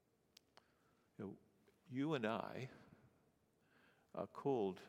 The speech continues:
to regard us, to regard ourselves, myself, as the ch-,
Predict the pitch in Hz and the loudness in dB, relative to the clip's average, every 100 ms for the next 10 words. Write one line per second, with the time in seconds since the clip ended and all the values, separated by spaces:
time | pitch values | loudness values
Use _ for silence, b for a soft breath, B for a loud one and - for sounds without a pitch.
0 | - - - - _ - 104 98 120 135 | -20 -20 -20 -20 _ -6 -2 -2 0 -2
1 | 131 - 104 - - - _ _ _ _ | -2 -4 -6 -10 -14 -20 _ _ _ _
2 | _ _ _ - 98 104 95 85 - - | _ _ _ -12 -6 -4 -4 -6 -8 -4
3 | 127 85 - - 101 139 - - - - | -2 -2 -6 -8 -6 -4 -4 -8 -12 -20
4 | - _ _ _ _ b b b b b | -20 _ _ _ _ b b b b b
5 | b b - 107 104 | b b -10 -6 -8